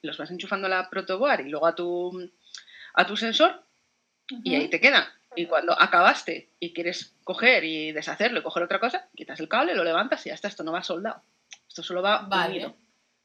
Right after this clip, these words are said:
Speaker 2: Perfecto. O sea,
Speaker 1: Entonces
Speaker 2: tú
Speaker 1: ya
Speaker 2: puedes comprarte
Speaker 1: podrías
Speaker 2: una
Speaker 1: quitar y deshacer lo que quisieras, sí. A ver, que normalmente la gente lo suelda porque te vienen, yo qué sé, en los kits te vienen un montón de, de cosas. Te suelen venir kits que a lo mejor te traen doscientos cincuenta leds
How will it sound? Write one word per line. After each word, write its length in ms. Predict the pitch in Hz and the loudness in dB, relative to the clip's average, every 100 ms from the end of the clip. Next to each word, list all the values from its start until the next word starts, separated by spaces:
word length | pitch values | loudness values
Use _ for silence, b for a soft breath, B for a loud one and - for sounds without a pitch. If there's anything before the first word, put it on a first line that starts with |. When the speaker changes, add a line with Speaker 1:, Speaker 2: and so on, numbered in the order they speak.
| _ _ - | _ _ -16
Speaker 2:
Perfecto. 420 | 180 185 175 196 | -14 -10 -8 -4
O 20 | 196 | -2
sea, 100 | 180 | 0
Speaker 1:
Entonces 180 | 185 185 | 0 2
Speaker 2:
tú 60 | |
Speaker 1:
ya 80 | 190 | 2
Speaker 2:
puedes 160 | 208 - | 4 2
comprarte 680 | 240 214 208 220 196 170 208 | 0 0 0 0 -2 0 4
Speaker 1:
podrías 380 | 208 214 240 247 | 8 10 8 6
Speaker 2:
una 60 | |
Speaker 1:
quitar 440 | 233 220 240 302 294 | -6 4 6 8 6
y 80 | |
deshacer 560 | 240 220 202 190 226 294 | 2 0 0 0 0 0
lo 100 | 247 | -2
que 160 | 185 - | -4 -10
quisieras, 320 | 170 175 156 | -8 -6 -6
sí. 180 | 170 B B B B B B - | -8 B B B B B B -4
A 100 | - | 4
ver, 240 | 208 185 - | 4 4 0
que 180 | 185 170 | -2 0
normalmente 600 | 185 233 285 302 311 302 | 2 2 0 -2 -2 0
la 120 | 233 | -2
gente 280 | 220 214 277 | -4 -4 -2
lo 120 | 262 | -2
suelda 340 | - 285 254 - | -2 -2 -2 -2
porque 240 | 180 175 | -6 -8
te 140 | 170 | -4
vienen, 300 | 160 180 226 214 | 0 0 -2 -6
yo 100 | 220 | -8
qué 80 | |
sé, 240 | 220 185 - _ | -8 -10 -12 _
en 120 | 180 | -6
los 160 | 170 156 | -4 -6
kits 200 | 226 226 | -8 -4
te 120 | 233 | -2
vienen 260 | 220 214 247 | -2 -4 -6
un 120 | 214 | -8
montón 440 | 208 208 202 208 196 | -8 -10 -8 -8 -4
de, 380 | 180 170 165 - | -2 -2 -4 -8
de 240 | 170 160 | -8 -6
cosas. 440 | 226 220 127 - - B B B | -6 -6 -10 -14 -18 B B B
Te 80 | 185 | -6
suelen 240 | 202 214 | -4 -2
venir 280 | 220 214 208 | -2 -2 -4
kits 220 | 226 - | -8 -10
que 100 | - _ - | -14 _ -6
a 60 | 175 | -2
lo 60 | |
mejor 220 | 175 175 180 | -2 -4 -6
te 80 | 190 | 2
traen 280 | 208 202 | 2 4
doscientos 400 | 170 - 233 320 | 0 -4 -4 -4
cincuenta 360 | 269 240 285 247 | -6 -4 0 2
leds 220 | 226 311 | 4 2